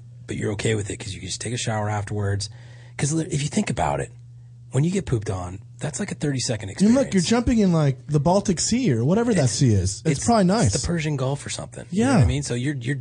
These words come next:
Speaker 1: you're swimming in oil anyways.
Speaker 2: And you're kinda blinded by how nice everything is. Like,
Speaker 1: Plus,
Speaker 2: you don't even feel the poop.
Speaker 1: you're so far away from America, your parents are never gonna find out.
Speaker 2: <laughs> No.
Speaker 1: It doesn't even matter, really.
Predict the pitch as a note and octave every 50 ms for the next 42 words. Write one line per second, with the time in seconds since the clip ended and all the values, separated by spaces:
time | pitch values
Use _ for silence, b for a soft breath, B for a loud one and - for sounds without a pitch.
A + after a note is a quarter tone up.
0 | B2 - - D#3 D#3+ - - - F#3 F3+ E3+ D3+ B2+ A#2+ B2+ C#3 C3 B2+ A2+ A2+
1 | C3+ D#3 C#3 G2+ - - - - - - - D#3+ F3+ F3+ E3+ - - A#3 C4 G3+
2 | B2 G2+ A#2+ A#2+ C#3 E3 E3+ D3+ A#2 G2 G2+ G2+ G#2 G#2 A2+ A2+ A2 G#2+ G#2+ B2+
3 | C3 - - F#2 - - - - - B2 - - - - F2+ G2 G#2+ A#2+ F#3 G3
4 | G#3 G#3+ G#3+ G#3 G3+ G3 F#3 D#3 C3+ - - - F3+ G3 A3 G#3+ E3 A2 - G2
5 | F2 C#2+ F#2+ A2+ C#3+ E3 D3+ - - F#3 F#3 F3+ - - F#3 E3+ D#3 D3 D3 D3+
6 | C#3+ - D3 C3+ B2+ B2 B2+ C3+ C#3 C3 - D3 D3 D3 - B B B B B
7 | B - D3 - - F#3 F#3 C3 B2+ - C3+ B2+ A2+ - G#2 F2 - - F#2 F2
8 | E2+ D#2 D#2 D2 D2+ - - - - - - - - - - - - - - A3
9 | B3+ C#4 C#4 G#3+ C3 F#2+ - - - - - - - - - - - - - F#3
10 | D#3 E3 D3+ C3+ F2+ D#2 - - E2 F2+ G2 F2+ D#2+ D#2 E2 F#2 F#2+ F#2 F2 F2
11 | -